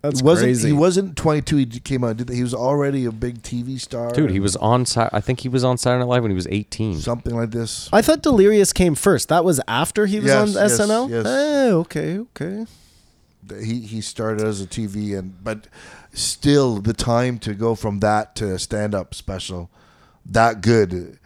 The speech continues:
Speaker 3: Yeah, but
Speaker 2: You
Speaker 3: even
Speaker 2: know.
Speaker 3: then, think about being eighteen years old and being on Saturday Night Live.
Speaker 2: But it might take someone twenty years to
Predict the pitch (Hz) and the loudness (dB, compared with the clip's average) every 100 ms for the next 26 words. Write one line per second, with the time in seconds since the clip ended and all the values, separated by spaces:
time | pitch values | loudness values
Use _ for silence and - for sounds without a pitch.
0 | _ - - 107 113 156 151 95 139 170 | _ -8 -2 2 4 4 4 2 0 2
1 | 175 151 156 - 113 120 - 127 120 104 | 2 4 0 2 -4 -2 0 2 2 4
2 | 110 98 90 82 92 92 - 90 92 90 | 4 4 0 0 0 0 0 0 0 0
3 | 90 85 87 85 - _ 135 123 127 123 | -2 -2 -2 -4 -6 _ 0 2 0 0
4 | 131 117 123 110 98 110 107 104 101 110 | -2 0 -2 -2 -4 -2 0 0 0 -2
5 | 107 - 107 98 | -4 -6 -6 -6